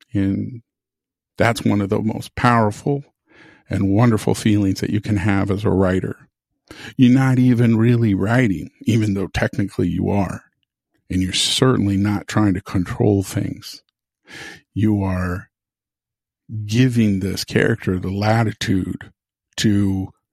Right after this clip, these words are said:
be guided by their heart. And if you want to think about the heart being in conflict with itself, um, like, if you go sailing, you know, the sail, if you know, on a sailboat, like, the sail's got a tack back and forth,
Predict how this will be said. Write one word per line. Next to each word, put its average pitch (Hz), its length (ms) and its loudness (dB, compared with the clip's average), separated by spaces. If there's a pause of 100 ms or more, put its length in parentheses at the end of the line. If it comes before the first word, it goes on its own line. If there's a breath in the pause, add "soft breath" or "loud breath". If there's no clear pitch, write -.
(1040)
be 104 180 2
guided 107 480 2
by 95 180 0
their - 180 -4
heart. - 540 -2 (1600 loud breath)
And 127 160 4
if 123 120 0
you 131 60 4
want 180 160 4
to 190 60 -2
think 175 160 2
about 139 360 2
the 123 200 4
heart 135 260 2
being 127 180 4
in 117 80 0
conflict 120 440 2
with 98 120 0
itself, 95 600 0 (100)
um, 101 520 0 (540)
like, 120 120 -10 (120)
if 120 140 -2
you 147 100 6
go 139 80 8
sailing, 113 720 2 (100)
you 120 160 0
know, 90 240 0
the 104 140 -6
sail, 104 640 2
if - 420 -2
you 110 120 0
know, 101 140 2
on 95 80 0
a 98 40 -2
sailboat, 95 460 -2
like, 101 180 -2
the - 80 -6
sail's 104 460 0
got 98 160 0
a - 60 -6
tack 90 420 -4
back 90 220 -2
and 87 100 2
forth, - 420 -6